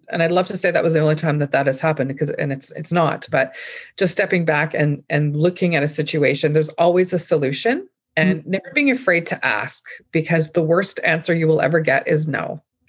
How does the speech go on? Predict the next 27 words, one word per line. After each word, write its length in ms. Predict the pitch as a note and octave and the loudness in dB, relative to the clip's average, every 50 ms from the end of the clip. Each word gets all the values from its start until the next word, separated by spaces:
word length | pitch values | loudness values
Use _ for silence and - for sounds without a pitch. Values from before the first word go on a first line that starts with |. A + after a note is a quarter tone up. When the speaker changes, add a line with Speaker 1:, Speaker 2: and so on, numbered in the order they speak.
| _ | _
Speaker 1:
And, 360 | D#3 D3 C#3+ C#3+ C#3+ C#3+ C#3 - - - - - - - - - - - - - - - - - _ _ - - - - - | -4 -2 0 -2 -2 -4 -6 -10 -12 -14 -20 -20 -20 -20 -20 -20 -20 -20 -20 -20 -20 -20 -20 -20 _ _ -20 -20 -20 -20 -16
you 80 | - F#3 | -12 -10
know. 280 | F3 F3 G3+ A#3+ A#3+ - _ | -8 -6 -6 -8 -8 -10 _
Speaker 2:
No, 140 | G3+ A3 G#3+ - - | -2 -2 -2 0 0
and 160 | G3+ F#3+ F#3+ | 2 4 4
you 80 | F#3 F#3 | 4 4
don't, 280 | F#3 F#3 F#3 - - - - - - | 2 0 -2 -2 -4 -6 -10 -6 0
yeah, 220 | F#3+ G3+ E3+ D#3 - - - | 0 0 0 -2 -6 -8 -2
a 80 | F3+ | 0
no 320 | E3+ F3+ F#3 G3 G3 G3 F#3 | 4 4 4 6 4 4 4
doesn't 260 | G3 F#3 F#3 F3+ F3 | 2 2 2 2 2
mean 140 | E3+ E3+ E3+ | 4 4 4
you 80 | E3 | 4
start 300 | D#3+ - - F3+ E3+ E3 | 2 2 0 2 2 0
off 100 | D#3 - | 0 2
worse 180 | E3 D#3+ D#3+ - | 2 2 2 2
than 160 | - E3 D#3 | 0 0 2
when 160 | D#3 D#3+ D#3 | 2 2 2
you, 220 | D#3 D3+ D3 D3 - - | 2 0 0 -2 -2 0
you 140 | F3 E3 | 0 0
were. 420 | D3+ D#3 F#3+ A3 A#3 - F3+ - - - - - - - - - | 2 4 4 4 4 2 2 -2 -4 -8 -14 -16 -16 -18 -18 -10
It's 200 | - - E3+ - | -4 -4 -2 -2
Speaker 1:
Right. 80 | - - | 0 0
Speaker 2:
just 420 | F3 E3 - - - _ _ _ _ _ _ _ - | 0 -2 -2 -6 -16 _ _ _ _ _ _ _ -4
a 100 | - E3+ | 0 2
no. 320 | E3 D#3+ D#3 D#3 D3+ C#3 - - - - - - - - - _ _ _ _ _ _ _ | 2 4 4 2 2 0 -4 -10 -18 -20 -20 -20 -20 -20 -20 _ _ _ _ _ _ _
Speaker 1:
So. 320 | _ _ G3 G3 F#3+ F#3+ | _ _ -8 -8 -8 -8